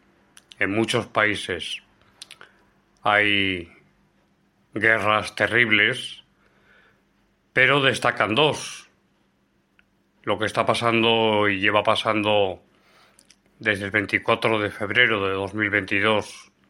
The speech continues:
en Ucrania y que continúa, que sigue, y lo que está pasando en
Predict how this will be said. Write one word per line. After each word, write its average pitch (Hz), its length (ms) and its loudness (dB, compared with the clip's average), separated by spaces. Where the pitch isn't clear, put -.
en 104 160 0
Ucrania 117 720 0
y 117 140 2
que 110 180 -2
continúa, 113 960 2
que 95 120 -8
sigue, 110 640 0
y 131 300 4
lo 127 180 4
que 110 80 2
está 110 240 -2
pasando 113 800 0
en 117 540 2